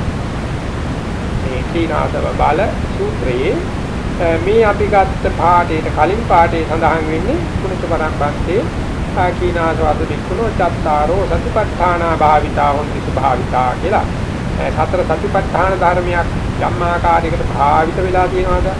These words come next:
මනාකොට භාවිතා වෙලා තියෙනවා නම් ඒක සීනාසයන් වහන්සේට බලයක් කියලා ඉවර වෙලයි මේ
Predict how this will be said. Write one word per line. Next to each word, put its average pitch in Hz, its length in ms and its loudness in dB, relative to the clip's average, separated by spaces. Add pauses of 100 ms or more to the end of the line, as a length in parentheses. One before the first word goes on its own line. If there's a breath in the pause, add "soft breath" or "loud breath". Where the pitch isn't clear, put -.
(380)
මනාකොට 196 580 2
භාවිතා 185 640 4
වෙලා 165 260 2
තියෙනවා 170 360 -2
නම් 165 160 -2
ඒක 156 260 -2 (160)
සීනාසයන් 170 640 0
වහන්සේට 160 420 -2
බලයක් 165 440 2
කියලා 214 300 2
ඉවර 196 240 2
වෙලයි 147 420 2
මේ 180 240 0